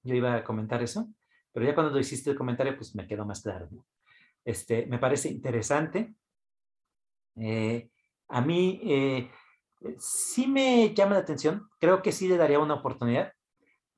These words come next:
más que nada por ver, eh, qué tanto eh, maneja, eh, el, la narrativa en segunda persona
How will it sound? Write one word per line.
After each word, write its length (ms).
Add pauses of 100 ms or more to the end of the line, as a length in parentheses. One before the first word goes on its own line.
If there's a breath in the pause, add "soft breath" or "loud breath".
(800)
más 220
que 120
nada 300
por 280
ver, 400 (120)
eh, 400
qué 280 (260)
tanto 800 (920)
eh, 180
maneja, 480
eh, 300
el, 300
la 240
narrativa 360
en 80
segunda 320
persona 440